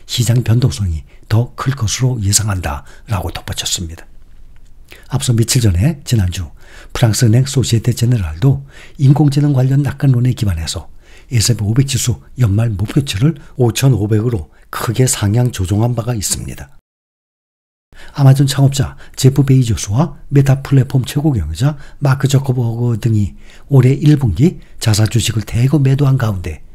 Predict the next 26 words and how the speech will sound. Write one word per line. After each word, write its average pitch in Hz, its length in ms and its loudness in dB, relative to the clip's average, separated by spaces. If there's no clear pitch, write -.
그간 135 380 0
증시 104 480 2
상승을 127 460 0
주도해온 117 540 -2
기술주 147 400 0
랠리가 95 540 -2
정점에 139 480 2
이르렀다는 139 680 0
분석이 113 340 0
나오고 131 320 0
있습니다. 98 440 -4
또 131 300 2
반면에 117 640 0
대형 123 320 4
기술주 139 400 -2
랠리가 135 360 4
더 139 120 2
이어지면서 135 760 0
에스앤피 135 320 4
오백 131 260 0
지수가 - 360 -4
육천까지 147 580 0
오를 139 280 0
것이라는 101 540 -2
장밋빛 98 640 -2
전망이 113 500 0